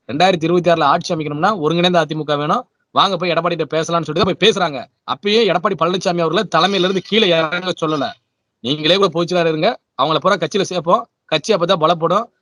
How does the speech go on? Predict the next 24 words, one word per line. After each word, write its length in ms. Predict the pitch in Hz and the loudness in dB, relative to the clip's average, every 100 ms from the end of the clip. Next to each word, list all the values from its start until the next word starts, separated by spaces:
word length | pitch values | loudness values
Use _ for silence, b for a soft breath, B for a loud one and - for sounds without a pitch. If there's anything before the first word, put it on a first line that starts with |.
| _ | _
இன்னைக்கு 200 | 156 170 156 | -4 0 2
அஞ்சு, 260 | 160 180 170 135 - _ | 2 0 0 -2 -10 _
ஏழு 200 | 147 202 196 | -2 0 0
தொகுதியில 340 | 185 214 196 | 0 2 2
டெபாசிட் 380 | 175 196 196 180 | 0 0 -2 -2
இருந்திருக்கோம், 420 | 170 165 156 202 247 _ _ | -4 -2 0 0 0 _ _
கூட்டணி 380 | - 208 226 202 | -2 0 2 0
கட்சியோட 280 | 180 208 | -2 -2
சேர்த்து 240 | 185 185 175 | -2 -2 -2
ஒன்பது 240 | 165 202 | 2 2
தொகுதியில 220 | 180 190 180 | 2 0 0
டெபாசிட் 340 | 156 175 160 | 0 0 -2
இருந்திருக்கோம் 320 | 160 160 151 | -2 -2 2
நாடாளுமன்ற 340 | 143 175 160 156 | 2 2 0 -2
தேர்தல்ல, 380 | 151 147 143 180 220 _ _ 147 | -2 -2 2 2 0 _ _ -2
இது 140 | 160 151 | 2 2
இன்னும் 260 | 180 226 | 4 4
அதிகரிக்க 380 | 165 202 190 175 | 4 2 -2 -2
கூட, 180 | 156 185 | -4 -2
விஜய் 260 | 185 160 196 | 0 2 2
வர 100 | 175 | 2
கட்சியை 260 | 160 190 | -2 -2
தொடங்கிட்டாருன்னு 500 | 170 170 170 170 160 | -2 0 2 0 -2
சொல்லிட்டு 260 | 160 151 208 | -6 -2 -2